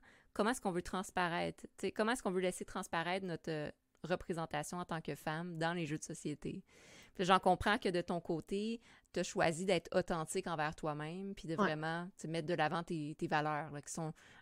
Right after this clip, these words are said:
Speaker 1: le, l'aspect humain, l'aspect relationnel, l'aspect authenticité à travers, euh, une passion de jeu de société, là.
Speaker 2: Oui, euh, enfin, désolée si j'ai, euh, une poitrine et, et, et un utérus, mais
Speaker 1: Ah.
Speaker 2: je, je reste moi. Tu vois ce que je veux dire ?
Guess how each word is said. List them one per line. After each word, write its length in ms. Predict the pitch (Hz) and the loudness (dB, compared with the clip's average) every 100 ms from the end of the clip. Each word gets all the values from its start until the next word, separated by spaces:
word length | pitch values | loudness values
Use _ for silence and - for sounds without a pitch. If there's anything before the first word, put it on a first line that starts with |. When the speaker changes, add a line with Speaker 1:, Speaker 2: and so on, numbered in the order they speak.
| - | -4
Speaker 1:
le, 420 | 160 160 - - | 2 2 2 2
l'aspect 540 | - 156 - - 175 165 | 4 4 4 2 2 4
humain, 640 | 170 160 160 170 175 175 | 2 0 0 0 -2 0
l'aspect 460 | 156 156 170 165 165 | -2 0 -2 0 0
relationnel, 1000 | 170 151 156 - 160 160 165 170 170 156 | -2 -2 -2 -4 -4 -2 -2 -2 -2 -2
l'aspect 500 | 147 - - 175 170 - - _ _ _ - | -2 -4 0 2 0 -10 -20 _ _ _ 6
authenticité 1080 | 196 196 190 - - 196 - 196 202 208 220 _ _ _ _ _ - | 8 8 2 0 -4 -4 2 2 2 0 -4 _ _ _ _ _ 8
à 120 | 196 | 8
travers, 600 | - 196 175 180 185 185 | 10 6 8 6 6 4
euh, 120 | 160 - | 2 2
une 120 | 165 | 0
passion 340 | 160 147 165 | 0 0 0
de 100 | 170 160 | -2 -2
jeu 100 | 156 | -2
de 60 | |
société, 560 | - 156 151 143 156 170 | -2 -2 -2 -4 -4 -4
là. 100 | 202 - _ - | -8 -12 _ 6
Speaker 2:
Oui, 260 | 233 294 | 10 10
euh, 100 | 214 | 10
enfin, 200 | 190 190 | 8 6
désolée 380 | 196 208 226 233 | 8 8 10 8
si 220 | 233 - | 6 4
j'ai, 280 | 202 208 208 | 6 8 8
euh, 340 | 196 185 185 185 | 8 6 4 4
une 180 | 190 | 4
poitrine 520 | 190 196 - - 220 202 | 4 2 0 2 4 4
et, 340 | 185 180 180 - | 4 2 0 -2
et, 300 | 180 180 185 | -2 0 2
et 40 | |
un 100 | 185 | 2
utérus, 500 | 185 185 202 285 - | 2 4 4 4 4
mais 400 | 202 185 185 180 | 2 4 2 0
Speaker 1:
Ah. 40 | |
Speaker 2:
je, 280 | 185 190 180 | 0 0 2
je 80 | 185 | 2
reste 280 | 202 214 - | 2 2 4
moi. 200 | 208 208 | 4 4
Tu 60 | 220 | 8
vois 120 | 240 | 6
ce 80 | 247 | 8
que 80 | |
je 60 | 262 | 6
veux 60 | |
dire ? 80 | 254 | 6